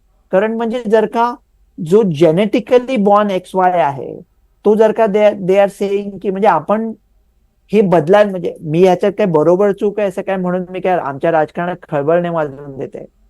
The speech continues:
मी हे बरोबर चूक आहे काय म्हणत नाही, काही सायकॉलॉजिकली काही बघत नाहीये. पण हे जे जीनचं बदलणं असतं ना, ते अगदी नॉर्मल असतं. आता दुसऱ्या महायुद्धाच्या आधी जॅपनीज लोकांची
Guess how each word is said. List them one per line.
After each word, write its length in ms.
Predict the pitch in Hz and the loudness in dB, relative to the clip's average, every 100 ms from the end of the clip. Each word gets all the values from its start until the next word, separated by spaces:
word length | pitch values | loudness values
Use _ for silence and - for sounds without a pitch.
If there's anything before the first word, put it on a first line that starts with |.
| _ | _
मी 80 | 156 | 0
हे 60 | 185 | 2
बरोबर 420 | 160 143 170 208 | 2 2 4 2
चूक 260 | 202 214 220 | 0 -2 -2
आहे 80 | |
काय 160 | 214 196 | -2 -2
म्हणत 280 | 180 180 180 | -2 -4 -4
नाही, 120 | 180 | -4
काही 140 | 185 | -6
सायकॉलॉजिकली 920 | 175 143 135 165 170 175 185 185 185 190 | -2 -4 -2 -2 0 -2 -2 0 0 -2
काही 260 | - 165 | -2 -2
बघत 300 | 165 147 139 | 0 -2 -6
नाहीये. 240 | 135 120 107 - _ _ _ _ | -8 -14 -16 -18 _ _ _ _
पण 100 | 226 | 0
हे 380 | 202 - 175 208 | 0 -4 -4 -2
जे 140 | 226 | 0
जीनचं 440 | 247 180 220 226 247 | 0 0 -2 0 -2
बदलणं 540 | 202 175 156 196 208 185 | 0 0 0 -2 -4 -6
असतं 280 | - 151 | -8 -10
ना, 140 | 123 123 - _ _ - | -10 -14 -20 _ _ -2
ते 60 | 269 | 0
अगदी 280 | 233 214 | 2 0
नॉर्मल 440 | 277 226 214 254 233 | 0 2 2 0 -2
असतं. 400 | - - 127 135 175 | -2 -6 -14 -14 -14
आता 200 | - 151 | -8 -6
दुसऱ्या 400 | 180 160 175 202 | -4 -4 -4 -4
महायुद्धाच्या 760 | 226 196 202 196 180 190 208 170 | -2 -2 0 0 -2 -4 0 -2
आधी 320 | 135 127 160 - _ _ 139 | 0 -4 -6 -12 _ _ 0
जॅपनीज 500 | 143 143 202 214 196 | 0 2 -2 -2 0
लोकांची 800 | 190 180 156 135 143 143 185 | -2 -2 -4 -6 -10 -8 -10